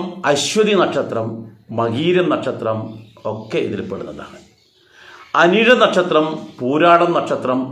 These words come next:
ഉത്രം നക്ഷത്രം, ഇത്രയും നക്ഷത്രങ്ങളാണ്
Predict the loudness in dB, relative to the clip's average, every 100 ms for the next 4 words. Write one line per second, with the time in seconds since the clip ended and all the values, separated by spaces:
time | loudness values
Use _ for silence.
0 | -6 -4 0 2 2 0 -6 -8 -10 -14
1 | -16 -8 -8 -6 -4 0 0 0 -2 -4
2 | -6 -4 -4 -4 -4 -4 -4